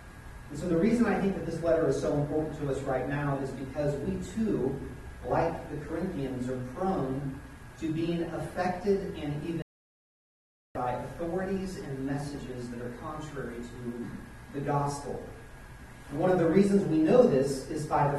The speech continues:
fruit, is by the attitudes and actions that false authorities, that false messages produce in the people that believe them.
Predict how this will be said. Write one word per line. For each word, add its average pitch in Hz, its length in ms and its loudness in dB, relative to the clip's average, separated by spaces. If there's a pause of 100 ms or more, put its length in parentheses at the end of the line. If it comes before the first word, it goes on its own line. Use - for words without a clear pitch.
(120)
fruit, - 360 0 (360)
is 139 120 -6
by 156 400 4
the 139 200 2
attitudes 185 720 0
and 147 220 -2
actions 127 680 -6
that 127 220 -4
false 170 400 6
authorities, 165 640 0
that 143 220 -4
false 175 440 2
messages 139 520 -4 (120)
produce 147 640 -4 (360)
in 131 120 -6
the 131 60 -6 (200)
people 123 340 -4 (440)
that 127 280 -4 (300)
believe 139 480 2
them. - 240 -8